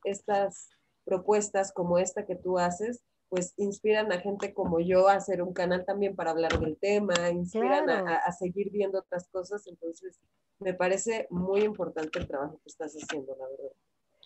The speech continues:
Speaker 2: Y es, eh, bueno, un, digo, cabe destacar, te voy a platicar qué significa la palabra protagonista, seguramente lo estudiaste en teatro, pero te lo voy a
Speaker 1: No,
Speaker 2: volver a
Speaker 1: fíjate que
Speaker 2: decir.
Speaker 1: no. A ver, dímelo, dímelo.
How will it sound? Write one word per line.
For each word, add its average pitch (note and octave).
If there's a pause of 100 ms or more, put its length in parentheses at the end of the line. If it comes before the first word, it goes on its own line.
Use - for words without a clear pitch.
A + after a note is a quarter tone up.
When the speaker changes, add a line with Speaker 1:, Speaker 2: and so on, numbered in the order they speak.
(340)
Speaker 2:
Y C#4+
es, D#4
eh, G3+
bueno, A3 (100)
un, G3+
digo, G3+
cabe B3
destacar, G#3
te A#3
voy C#4
a D4
platicar G3+
qué B3
significa G#3+
la F3+
palabra F#3
protagonista, F3
seguramente F#3+
lo E3+
estudiaste F3
en E3+
teatro, G#3+ (320)
pero G3
te G3
lo F#3
voy G3+
a G3
Speaker 1:
No, F#3+
Speaker 2:
volver F#3
a G3
Speaker 1:
fíjate G3
que A3
Speaker 2:
decir. C4 (380)
Speaker 1:
no. C#4+
A C4+
ver, A#3
dímelo, D4+
dímelo. C#4+